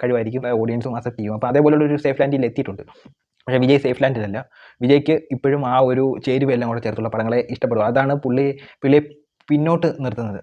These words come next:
സൂര്യയിൽ നിന്ന് വ്യത്യസ്തമാക്കുന്നത് അത് തന്നെ. പുള്ളി, പുള്ളിയുടെ ഓഡിയൻസിനെ, വിജയുടെ ഓഡിയൻസിനെ മാറ്റിക്കൊണ്ടുവരാൻ ശ്രമിച്ചിട്ടില്ല.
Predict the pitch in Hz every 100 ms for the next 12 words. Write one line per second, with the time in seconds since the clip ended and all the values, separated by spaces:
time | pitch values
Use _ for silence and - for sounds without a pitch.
0 | - 135 143 135 139 123 147 147 120 123
1 | 123 131 - - - 135 117 110 117 143
2 | 165 - - - - _ - 143 156 147
3 | 131 139 135 131 131 - _ _ _ 127
4 | 147 147 127 127 123 123 123 - _ -
5 | 127 131 147 135 117 127 113 120 120 98